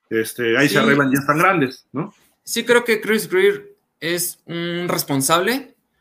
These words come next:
Speaker 2: pero creo que también mucha responsabilidad tuvo Brian Flores, ¿no? Con este tipo de actitudes.
Speaker 1: Pero, pero, Isra, espérame. O sea, nada más déjame acabar rápido. El, el, la responsabilidad ahorita sí puedo achacarle cosas a Flores, como tú dices.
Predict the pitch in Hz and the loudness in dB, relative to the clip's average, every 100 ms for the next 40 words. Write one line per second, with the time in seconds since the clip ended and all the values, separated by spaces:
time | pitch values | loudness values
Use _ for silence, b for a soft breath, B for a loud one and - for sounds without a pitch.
0 | _ _ _ _ - 143 151 151 151 151 | _ _ _ _ -6 -2 -2 0 0 0
1 | 151 143 - 170 190 190 151 147 165 165 | -2 -6 -8 -10 -8 -6 -4 -4 -6 -8
2 | 156 _ _ - 180 202 226 180 151 143 | -12 _ _ -8 -2 0 0 -2 -4 -2
3 | 156 165 170 165 156 156 147 156 135 139 | -4 -4 -6 -2 -2 -2 -4 -4 -4 -6
4 | 185 - _ 135 139 151 156 156 156 143 | -10 -16 _ -12 -8 -8 -8 -10 -6 -6
5 | 135 135 135 131 - - _ _ _ - | -4 -6 -6 -6 -8 -16 _ _ _ 0
6 | 160 151 156 151 165 175 151 - 180 139 | 2 4 4 4 4 4 0 2 2 0
7 | - _ - 135 151 135 127 135 180 180 | -6 _ -8 0 2 2 -2 0 2 2
8 | 185 156 147 151 165 151 120 - 151 151 | 2 0 2 2 2 2 -2 -4 0 0
9 | 151 151 147 147 151 151 151 160 160 160 | 4 4 4 2 2 0 0 0 0 2
10 | 208 226 208 196 202 190 - 180 185 196 | 4 4 2 0 -2 -2 -4 -6 -2 -2
11 | 190 160 147 160 160 156 165 156 147 - | 0 -2 -2 -2 -2 -2 -2 -2 -2 0
12 | 165 147 - 120 113 151 160 117 - | 2 0 -2 -6 0 0 0 -2 -10